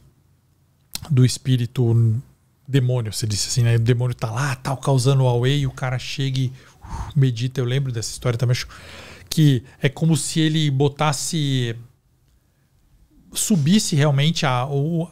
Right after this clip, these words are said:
o nível ali da, da história. Mas isso me faz pensar também, e eu sempre,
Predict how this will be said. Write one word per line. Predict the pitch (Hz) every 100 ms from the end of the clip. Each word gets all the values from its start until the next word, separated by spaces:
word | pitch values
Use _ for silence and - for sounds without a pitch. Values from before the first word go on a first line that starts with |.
| -
o | 147
nível | 143 170 151 139
ali | 127 131
da, | 120 113
da | 113 127
história. | - - 135 139 - - - - - -
Mas | 160 - - - _ _ _ _ _ _
isso | 180 -
me | 202
faz | - 180
pensar | - 165 - 165
também, | 156 143 151 147 131
e | 127
eu |
sempre, | 120 156 151 139 120